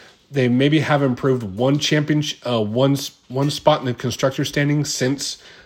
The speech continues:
Lawrence Stroll and his, um, and his team took over, and that before that Racing Point and, or I shouldn't say Racing Point, before Force India, they were basically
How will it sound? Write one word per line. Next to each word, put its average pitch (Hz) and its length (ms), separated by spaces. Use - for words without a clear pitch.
Lawrence 131 340
Stroll 139 400
and 123 80
his, 123 340
um, 104 380
and 117 100
his 127 180
team 139 240
took 135 240
over, 139 460
and 110 420
that 127 320
before 127 380
that 135 200
Racing 123 380
Point 127 360
and, 117 200
or 101 200
I 98 80
shouldn't 104 240
say 107 100
Racing 101 400
Point, 151 220
before 131 340
Force - 120
India, 127 380
they 135 300
were 147 260
basically 135 640